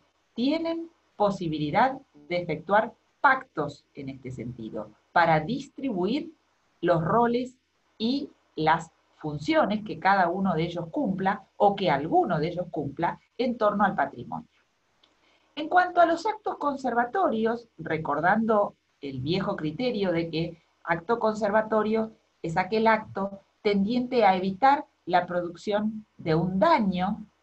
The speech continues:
¿m? en el patrimonio, un detrimento patrimonial,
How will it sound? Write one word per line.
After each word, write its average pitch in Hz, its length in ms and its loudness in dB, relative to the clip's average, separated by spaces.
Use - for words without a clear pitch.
¿m? 226 360 -8
en 147 120 -8
el 139 140 -8
patrimonio, 170 840 -2
un 202 200 -2
detrimento 185 760 0
patrimonial, 160 800 -2